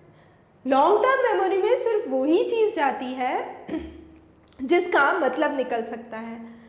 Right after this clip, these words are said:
अब अगर हम ये एक warehouse की बात करें तो ये क्या है? एक long term memory की तरह है, एक गोदाम है। गोदाम क्या है? एक long term memory की तरह है जिसमें नई information आती है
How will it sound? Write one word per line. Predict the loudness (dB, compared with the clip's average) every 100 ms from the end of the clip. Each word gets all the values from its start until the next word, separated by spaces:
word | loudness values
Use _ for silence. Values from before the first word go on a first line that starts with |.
| -20 -10 0
अब | 2 4
अगर | 2 2 0
हम | 0 2
ये | 4 4 2
एक | -2
warehouse | 0 2 2 2 0
की | -2
बात | -2 0 -2 -4
करें | -4 -4
तो | -4
ये | -4 -2
क्या | -2
है? | -2 -4 -6 -8
एक | -6 -4 -4
long | -4 -4 -4
term | -2
memory | -2 0 0 -2
की | -4
तरह | -4 -4
है, | -2
एक | -2 -2
गोदाम | -2 0 2 2 2 2
है। | 0 -2 -8 -14 -18 -8
गोदाम | 0 2 4 4 2 2
क्या | 0
है? | 0 -2 -6 -8 -14 -18 -20 -20 -20 _ _ _ _ -6
एक | -2 2
long | 2 2 2
term | 0 2
memory | 0 0 -2
की | -2
तरह | -2 -2
है | -4 -4
जिसमें | -4 -2 -2
नई | 0 2
information | 2 2 2 0 0 0 -2
आती | -2 0 2
है | 0 -2 -8